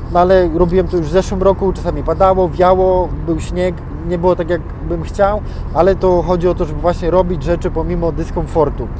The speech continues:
I te treningi nie może być jeden po drugim, mu-, musi być przerwa. Y, udostępniłem, y, u Iwony na podca-, y, na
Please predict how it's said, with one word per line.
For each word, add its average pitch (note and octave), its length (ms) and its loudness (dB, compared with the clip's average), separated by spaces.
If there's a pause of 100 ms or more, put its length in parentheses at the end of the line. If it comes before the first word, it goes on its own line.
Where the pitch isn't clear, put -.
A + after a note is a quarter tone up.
(880)
I E3+ 220 2 (280)
te E3+ 100 0
treningi F#3 580 -2 (300)
nie E3+ 80 0
może F#3 240 2
być D#3+ 180 -4
jeden F3 220 0
po D#3 140 -2
drugim, F3 340 -2
mu-, E3+ 320 -4
musi E3+ 220 -2
być E3 260 -4
przerwa. C#3 560 0 (440)
Y, D#3 180 0
udostępniłem, F3 960 -2
y, D3+ 40 -4 (520)
u E3 200 -2
Iwony F3+ 360 0
na E3+ 140 0
podca-, E3+ 460 -2
y, D#3 360 0
na D3+ 320 0